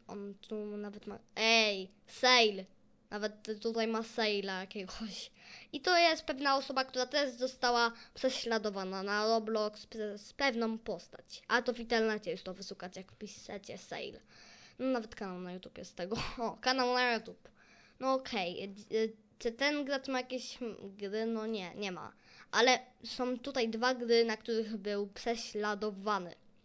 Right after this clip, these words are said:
Z pierwsza gier to jest po prostu jakiś, nie wiem, okręt piracki na jakimś jeziorze chyba wielgaśnym, a tu śnieżna mapa. Kolejna śnieżna, która jest trochę podobna do tej poprzedniej, tylko że tutaj ta mapa jest trochę powiększona i ma trochę inny rodzaj tego domu.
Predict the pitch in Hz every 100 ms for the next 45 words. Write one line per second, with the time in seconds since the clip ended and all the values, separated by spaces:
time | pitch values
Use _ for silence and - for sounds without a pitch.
0 | _ _ _ - _ - - - - 269
1 | 247 - 240 240 233 226 233 220 - _
2 | _ - 226 220 - - 226 233 226 226
3 | 226 - - 240 208 185 247 247 214 220
4 | 220 220 226 - - 226 208 196 208 208
5 | 202 196 196 240 233 226 233 226 220 220
6 | 214 214 220 220 202 - - - - 392
7 | 392 359 320 - 285 254 254 240 233 240
8 | 226 226 180 226 262 - _ _ _ _
9 | _ _ - 214 220 214 180 175 - 180
10 | 190 190 175 - 294 294 - 277 269 262
11 | 262 254 254 233 233 226 226 294 - 349
12 | 330 320 294 302 294 262 262 262 262 240
13 | - 233 240 226 220 226 - - 277 262
14 | 240 233 - 214 208 202 208 208 220 208
15 | 214 208 202 190 185 180 190 180 165